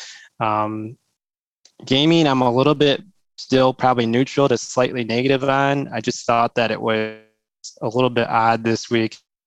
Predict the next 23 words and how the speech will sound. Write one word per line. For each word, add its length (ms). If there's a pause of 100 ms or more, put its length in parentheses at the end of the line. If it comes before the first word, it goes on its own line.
as 260
we 140
were 320
kinda 300
selling 380
off 320
that 280 (840)
at 60
least 300
the 160
larger 420
U 240
S 220
names 520
appeared 420
to 100
be 120
trading 440
in 100
the 100
other 200
direction, 600
which 300